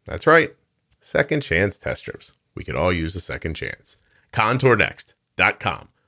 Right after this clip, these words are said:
forward slash juice box. The podcast is also sponsored today by, who do you think? Who? U S Med. Get your diabetes supplies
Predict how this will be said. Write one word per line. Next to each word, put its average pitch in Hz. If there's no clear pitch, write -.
forward 160
slash 65
juice -
box. -
The -
podcast 104
is 90
also 139
sponsored 95
today 110
by, 190
who 127
do 107
you 90
think? -
Who? 208
U 123
S 127
Med. 98
Get 156
your 170
diabetes 123
supplies 73